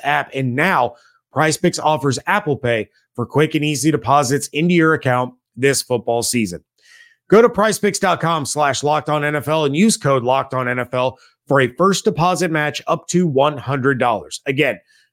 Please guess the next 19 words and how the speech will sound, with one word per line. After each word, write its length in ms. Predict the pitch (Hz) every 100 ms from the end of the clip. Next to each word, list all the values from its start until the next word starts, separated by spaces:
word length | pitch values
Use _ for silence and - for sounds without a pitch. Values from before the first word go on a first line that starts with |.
| -
go 100 | 147
to 60 |
prizepicks 520 | 151 151 175 - 190 -
dot 220 | 196 -
com 260 | 160 170
slash 460 | 156 - 147 139 -
locked 300 | 127 151 156
on 140 | 156
N 120 | 156 156
F 160 | -
L 180 | 156 143
and 220 | 131 127
use 260 | 147 220 -
code 340 | 135 135 131 - _ _ 120
locked 360 | 131 175 -
on 160 | 175 160
N 160 | 156
F 180 | 160 -
L, 280 | 143 110